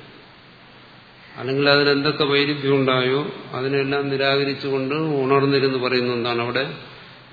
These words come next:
ഞാൻ അദ്വയനായിരുന്നു, കേവല ബോധമായിരുന്നു, തുര്യൻ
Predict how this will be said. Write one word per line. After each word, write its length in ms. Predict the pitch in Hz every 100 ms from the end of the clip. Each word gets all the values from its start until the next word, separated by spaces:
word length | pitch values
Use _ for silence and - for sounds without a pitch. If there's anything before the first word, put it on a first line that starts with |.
| - - - -
ഞാൻ 180 | 120 123 123
അദ്വയനായിരുന്നു, 880 | 120 120 123 120 117 117 120 135 135 - - - - - - - - - - - - - - - - - -
കേവല 360 | 131 131 131 131 120
ബോധമായിരുന്നു, 800 | 123 123 123 113 113 123 127 135 107 - - - - - - - - - - - - - - - - - - - - - - - - - - - - - - -
തുര്യൻ 360 | 135 139 139